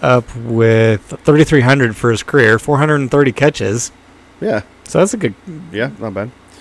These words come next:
Speaker 2: Dumped it down to him a little bit.
Speaker 1: So, okay. Now this is where it gets
Speaker 2: Uh, it's very, the whole thing's been, is very, uh,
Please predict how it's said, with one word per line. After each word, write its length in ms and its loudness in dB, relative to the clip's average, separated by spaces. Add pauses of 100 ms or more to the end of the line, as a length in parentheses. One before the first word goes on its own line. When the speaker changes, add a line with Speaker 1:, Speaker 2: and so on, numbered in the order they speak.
(1080)
Speaker 2:
Dumped 180 -8
it 60 -20
down 200 -6
to 80 -10
him 100 -6
a 40 -6
little 160 -2
bit. 80 -18 (880)
Speaker 1:
So, 380 -14 (1000)
okay. 640 4 (320)
Now 180 0
this 220 4
is 120 2
where 160 6
it 100 2
gets 400 -2 (1800)
Speaker 2:
Uh, 60 -14
it's 380 -12
very, 540 -6 (1500)
the 100 -4
whole 120 2
thing's 300 -2
been, 260 -8
is 180 -8
very, 440 -6
uh, 140 -8